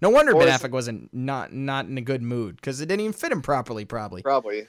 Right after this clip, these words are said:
Speaker 2: Or it's just another weird Zack Snyder
Speaker 1: Look at that cut
Speaker 2: transition.
Speaker 1: right there too. They just went from down there, now they're up here.
Speaker 2: Oh, nice editing. God.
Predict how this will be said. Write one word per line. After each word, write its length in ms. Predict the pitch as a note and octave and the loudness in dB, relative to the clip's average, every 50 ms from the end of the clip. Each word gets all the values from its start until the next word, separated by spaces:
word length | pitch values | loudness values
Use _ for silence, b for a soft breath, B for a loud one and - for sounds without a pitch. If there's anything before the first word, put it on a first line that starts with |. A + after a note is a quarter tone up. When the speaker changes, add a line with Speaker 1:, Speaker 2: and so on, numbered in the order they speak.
| _ _ _ - | _ _ _ 0
Speaker 2:
Or 220 | D#3+ F3+ G3+ F#3+ | 2 4 4 4
it's 80 | F3 F3+ | 2 0
just 160 | G3 - - | -4 -4 -2
another 240 | D#3 D3 D3 D3 C3+ | 0 0 0 0 0
weird 340 | A#2+ B2+ C3 C3 C3+ B2+ | -2 -2 0 0 0 0
Zack 220 | A#2+ - C3 A#2+ - | 2 2 2 2 2
Snyder 260 | - - C#3 A#2+ A#2 | 0 -2 -2 2 4
Speaker 1:
Look 120 | - D4+ F#4 | 4 4 4
at 80 | F4 | 6
that 160 | - D4 B3+ - | 4 4 4 4
cut 80 | A3 | 2
Speaker 2:
transition. 220 | A3+ C4+ C4 - F#3 | 2 2 4 4 4
Speaker 1:
right 180 | F#3 F#3 F3 | 4 4 4
there 180 | - F3+ F3 E3 | 4 2 2 2
too. 400 | - - G#3 G3+ D3+ A#2 G#2 F2 | 4 6 6 6 6 4 2 2
They 140 | B2+ D#3+ E3+ | 2 2 4
just 180 | F#3+ G3 - | 4 2 2
went 240 | F#3 G3 G3 F3+ - | 2 0 -2 -2 -2
from 220 | - - F3 E3 | -4 -4 -2 2
down 260 | D3 E3 F3+ G3+ G#3+ G3+ | 4 6 6 6 6 4
there, 300 | F#3+ F#3 F#3 F#3 F#3 C3 | 4 4 4 4 4 4
now 200 | C#3+ D#3+ D#3+ E3 | 4 6 6 8
they're 160 | E3 D#3+ D#3 | 8 8 8
up 140 | D3+ C#3 - | 6 6 4
here. 320 | - A#2+ F#2 - - - _ _ _ _ _ _ _ _ _ _ _ - | 0 -2 -2 -2 -4 -10 _ _ _ _ _ _ _ _ _ _ _ -2
Speaker 2:
Oh, 260 | A#2 A2+ G#2+ F#2+ F2+ | 2 4 6 6 6
nice 280 | G2 G#2+ G#2+ A2 - - | 6 4 4 4 4 2
editing. 440 | G#2+ G#2+ G#2 F#2+ F#2 F#2+ F#2 F#2+ - _ _ _ _ _ _ _ _ _ _ _ _ _ _ _ _ _ _ _ _ _ _ _ _ _ _ _ _ _ _ _ - - | 2 4 4 4 2 0 0 -2 -6 _ _ _ _ _ _ _ _ _ _ _ _ _ _ _ _ _ _ _ _ _ _ _ _ _ _ _ _ _ _ _ -12 -10
God. 380 | F#2 F2+ F2 F2 F2 F2 - | -8 -6 -4 -2 -2 -2 -4